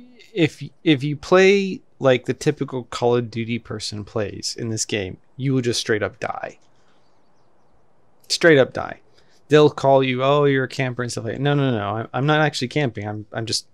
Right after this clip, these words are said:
I'm better positioning than you. Granted, I have, I'll admit, I have been hanging around in bushes because I'm trying to get these stupid quests done. But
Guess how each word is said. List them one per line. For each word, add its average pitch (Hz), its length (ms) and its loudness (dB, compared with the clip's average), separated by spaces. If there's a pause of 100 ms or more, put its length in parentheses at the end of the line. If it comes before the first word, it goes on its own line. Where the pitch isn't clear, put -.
(720)
I'm 107 160 -10 (500)
better 127 240 6
positioning 113 500 -6
than 90 160 -12
you. - 140 -16 (640)
Granted, 139 480 2 (200)
I 117 60 -2
have, 151 680 0
I'll 113 160 -4
admit, 139 320 -2 (160)
I 123 60 -10
have 131 260 -2
been 120 140 -2
hanging 135 280 -2
around 123 160 -4
in 120 80 -4
bushes 113 580 -4
because - 360 -10
I'm 107 100 -12
trying 139 220 0
to 120 60 -6
get 120 120 -8
these 120 160 -6
stupid - 360 -8
quests - 260 -4
done. - 220 -16 (100)
But - 280 -4